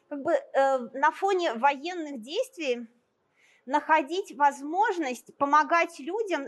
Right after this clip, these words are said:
отстаивать их гражданские права. Оказалось, что,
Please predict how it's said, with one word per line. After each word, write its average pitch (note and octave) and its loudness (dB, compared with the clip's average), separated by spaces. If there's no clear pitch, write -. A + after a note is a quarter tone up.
отстаивать E4+ 2
их C4+ -4
гражданские C#4+ 0
права. B3 2
Оказалось, E4 0
что, E4 4